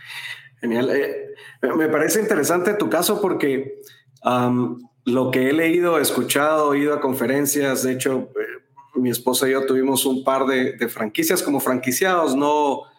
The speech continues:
no como franquiciatarios, eh, pero siempre te dicen, am, si vas a franquiciar un negocio, primero tenés que tener el negocio como en lo que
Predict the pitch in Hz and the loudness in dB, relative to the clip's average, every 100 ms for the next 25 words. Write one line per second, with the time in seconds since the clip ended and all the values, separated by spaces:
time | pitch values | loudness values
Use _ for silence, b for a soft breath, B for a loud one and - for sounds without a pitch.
0 | B - 127 143 135 127 120 117 113 117 | B -6 -2 0 0 0 -4 -4 -4 -2
1 | 156 165 151 139 - B B B B _ | 0 2 0 0 -4 B B B B _
2 | 120 123 120 120 - 139 131 156 160 190 | 0 2 0 -4 0 0 2 2 2 0
3 | 185 143 156 190 180 175 - 127 127 127 | 2 0 0 0 0 0 0 0 0 0
4 | 123 - - 135 131 156 - 196 180 147 | -2 -4 -4 0 0 2 0 0 0 -2
5 | - 123 - 185 190 190 175 156 - - | -2 -2 0 0 0 0 0 0 -2 -6
6 | - - 131 139 151 160 131 135 143 - | -14 -2 0 2 0 0 0 0 0 0
7 | 143 135 143 143 143 160 - - 120 123 | -2 -2 0 0 0 -2 -4 -6 -2 0
8 | 123 120 120 120 127 147 - 156 156 131 | 0 0 -2 -2 0 0 2 0 2 0
9 | 127 127 117 120 117 123 123 120 | 0 0 0 0 0 0 -2 -2